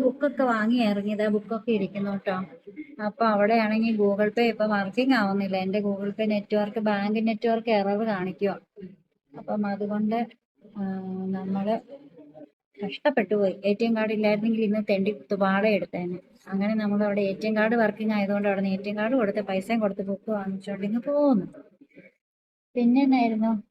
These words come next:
പിന്നെ നമ്മുടെ താഴെ എ ടി എമ്മിന്റെ തൊട്ട് താഴെ എ ടി എം ഉള്ളതുകൊണ്ട് നമ്മൾ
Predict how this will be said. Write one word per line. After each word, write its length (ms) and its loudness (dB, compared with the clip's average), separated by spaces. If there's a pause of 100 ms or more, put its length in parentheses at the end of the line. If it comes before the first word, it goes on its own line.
(160)
പിന്നെ 200 4
നമ്മുടെ 280 4
താഴെ 340 4
എ 20 2
ടി 220 2
എമ്മിന്റെ 300 4
തൊട്ട് 320 -6
താഴെ 240 2
എ 60 -16
ടി 100 -2
എം 100 0
ഉള്ളതുകൊണ്ട് 280 -2 (100)
നമ്മൾ 200 -4